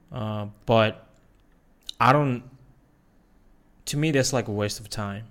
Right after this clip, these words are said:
you know? 'Cause I don't wanna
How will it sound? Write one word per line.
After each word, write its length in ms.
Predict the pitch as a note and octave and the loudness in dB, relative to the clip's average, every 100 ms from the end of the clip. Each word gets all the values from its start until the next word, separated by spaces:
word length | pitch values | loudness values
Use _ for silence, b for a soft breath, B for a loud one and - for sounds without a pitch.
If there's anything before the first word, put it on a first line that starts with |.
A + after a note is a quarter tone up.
| - | -16
you 120 | A#2+ | -8
know? 280 | G#2+ G2+ A2 - - - - - _ _ _ _ _ _ _ _ _ _ _ _ _ _ | -6 -6 -8 -16 -20 -20 -20 -20 _ _ _ _ _ _ _ _ _ _ _ _ _ _
'Cause 100 | A#2+ | -2
I 160 | B2 B2+ | 2 4
don't 160 | D3+ D#3 | 4 4
wanna 400 | D3+ C#3 A#2 | 4 4 2